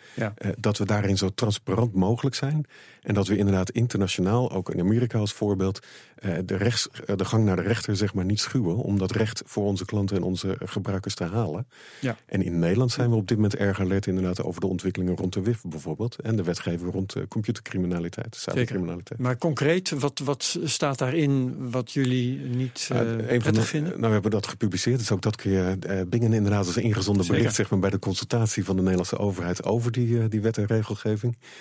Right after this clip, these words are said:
Speaker 2: Een van de dingen die ik eruit kan lichten, even uit mijn hoofd zo, is, eh, dat wij het, eh, ja,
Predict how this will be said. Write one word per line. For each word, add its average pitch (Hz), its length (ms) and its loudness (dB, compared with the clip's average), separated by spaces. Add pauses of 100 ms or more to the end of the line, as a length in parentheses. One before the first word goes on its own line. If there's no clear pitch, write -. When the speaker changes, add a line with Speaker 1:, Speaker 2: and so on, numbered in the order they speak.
(260)
Speaker 2:
Een 117 160 2
van 101 100 -4
de 101 60 2
dingen 104 220 2
die 95 100 4
ik - 80 -2
eruit 104 240 0
kan 104 180 2
lichten, 101 340 2
even 90 200 0
uit 90 100 -2
mijn 90 120 0
hoofd 92 180 -2
zo, 90 200 0
is, 90 300 -4
eh, - 140 -4 (640)
dat 90 160 -2
wij 92 140 2
het, 90 200 0
eh, 87 200 -4 (640)
ja, 95 440 0